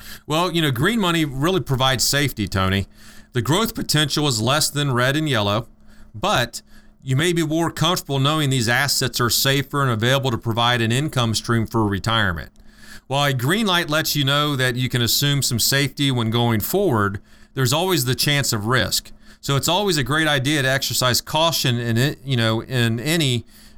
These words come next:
driving or investing decision. And that's why it's so important when you go through the process with us, we try to educate you to, just to make sure that you understand the products you're in,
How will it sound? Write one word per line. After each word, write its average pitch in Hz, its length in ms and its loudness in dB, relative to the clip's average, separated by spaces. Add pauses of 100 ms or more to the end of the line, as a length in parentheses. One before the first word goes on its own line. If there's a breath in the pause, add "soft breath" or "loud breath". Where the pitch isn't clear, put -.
driving 131 480 0
or 120 140 2
investing 117 500 0
decision. 143 600 -2 (340 loud breath)
And 135 120 -2
that's 165 220 0
why 156 180 0
it's 117 120 -2
so 151 240 2
important 127 720 0 (500)
when 123 220 -4
you 107 40 0
go 139 140 2
through 139 200 0
the - 100 0
process 147 600 0
with 113 220 -2
us, 113 340 0 (280 loud breath)
we 143 100 -2
try 156 160 0
to 123 60 0
educate 135 600 0
you 120 100 -2
to, 107 40 -4
just 135 260 -2
to 127 60 -4
make 135 180 0
sure 143 460 0 (280 loud breath)
that 120 140 -2
you 127 80 2
understand 123 360 0
the 104 60 -2
products 156 500 -2
you're 165 120 0
in, 165 280 -2